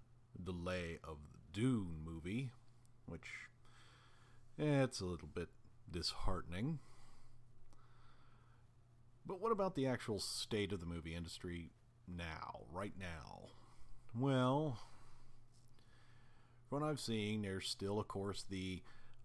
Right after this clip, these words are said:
uh, drive for milking franchises, the big cash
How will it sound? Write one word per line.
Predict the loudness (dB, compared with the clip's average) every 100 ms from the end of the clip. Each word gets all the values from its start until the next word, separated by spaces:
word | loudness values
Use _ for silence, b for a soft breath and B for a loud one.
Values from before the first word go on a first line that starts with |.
| -8
uh, | -6 -6 -8 -10
drive | -6 0 2 4 4 4 4 2
for | 0 -2 0 2 2 2 2 2 0 -2 B B B B B B B -10 -6
milking | 2 4 4 4 0 -2 -12 -14 -12
franchises, | -10 -2 0 2 0 0 -2 0 -2 -2 -2 -4 -4
the | -2
big | -2 -4
cash | -4 -2 -2 -4